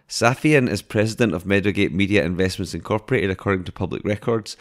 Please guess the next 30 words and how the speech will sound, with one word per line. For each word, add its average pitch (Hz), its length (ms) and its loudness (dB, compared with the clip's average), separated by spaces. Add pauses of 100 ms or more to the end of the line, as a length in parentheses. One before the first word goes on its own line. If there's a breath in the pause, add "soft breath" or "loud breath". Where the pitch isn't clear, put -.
(220 loud breath)
The - 100 0
In-N-Out 123 320 6
Burger 117 260 6
joint 107 280 6
picture 107 300 0
was 90 140 0
published 98 360 0
by 95 120 4
the 85 100 2
New 107 160 6
York 107 160 6
Post 98 300 0
on 90 100 4
Thursday 98 420 4 (140)
after 87 320 -2
they 90 160 2
obtained 92 420 0
it - 240 0
from 85 340 0
Safian 85 760 -2
sixty. - 600 0 (760)
Now, 87 60 -2
the 87 80 2
Safian 117 460 6
they're 101 80 4
talking 98 360 4
about 90 220 6
is 82 160 4
Lee 104 200 4
Safian, 95 600 4